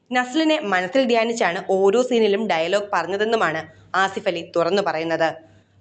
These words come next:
പക്ക പറവൂർ സ്ലാങ് പിടിക്കാമെന്ന് അന്ന് തീരുമാനിച്ചിരുന്നു. അതിനായി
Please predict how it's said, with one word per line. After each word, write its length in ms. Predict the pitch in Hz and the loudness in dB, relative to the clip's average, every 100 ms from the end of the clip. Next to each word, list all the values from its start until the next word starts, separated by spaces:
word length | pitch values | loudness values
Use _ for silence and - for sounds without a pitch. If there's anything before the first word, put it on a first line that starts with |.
| - | -2
പക്ക 280 | 277 285 339 339 285 | -2 0 0 0 0
പറവൂർ 320 | 180 190 220 | -2 -2 -4
സ്ലാങ് 240 | 233 226 226 | -2 -4 -2
പിടിക്കാമെന്ന് 500 | 180 160 196 196 170 165 | -2 0 -2 -2 -6 -4
അന്ന് 180 | 165 180 170 | -2 -2 -4
തീരുമാനിച്ചിരുന്നു. 640 | 135 165 165 165 156 160 165 165 - _ _ - 180 | -6 -4 -4 -4 -4 -4 -4 -8 -20 _ _ -6 -4
അതിനായി 340 | 180 202 202 | -2 -2 -2